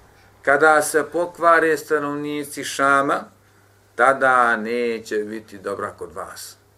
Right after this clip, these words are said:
Znači, neće biti dobra za vas. Kaže, a ostat će skupina iz moga ummeta koja će biti, kaže, pobjednička i neće joj naškoditi oni koji ih ostave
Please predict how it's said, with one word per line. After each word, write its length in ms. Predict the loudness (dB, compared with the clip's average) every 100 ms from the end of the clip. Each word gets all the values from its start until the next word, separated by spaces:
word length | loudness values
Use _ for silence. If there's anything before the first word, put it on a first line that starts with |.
| _
Znači, 180 | _ -6
neće 140 | -2 0
biti 180 | -2
dobra 240 | -4 -4 -4
za 120 | -6
vas. 340 | -6 -8 -12 -18 _ _ _ _ _ -2
Kaže, 420 | 0 0 -2 -8 -12 _ _ _ _ 0
a 140 | 4
ostat 340 | 6 4 0 -2
će 140 | -6
skupina 580 | -6 -10 -8 -6 0 0
iz 100 | 0
moga 340 | -2 0 2
ummeta 680 | 2 0 0 2 2 2 -6 -20 -20 -20 -20 -20 -20 -20 -20 -20 _ _ _ -20 _ _ _ _ _ _ _ _ _ _ _ _ _ _ _ _ 2
koja 360 | 6 8 6
će 200 | 4 -2
biti, 260 | -2 -4 -2
kaže, 260 | 0 0 0
pobjednička 760 | -2 0 -2 -4 -8 -4 -4
i 80 | -4
neće 640 | -6 -4 -4 -6 -8 -2
joj 140 | -2 0
naškoditi 680 | -2 -4 -6 -6 -6 -12 -10
oni 460 | -8 -6 -6 -8 -10 _ _ -20 -8
koji 220 | -2 -2 -4
ih 100 | -6
ostave 540 | -4 -4 -4 -4 -4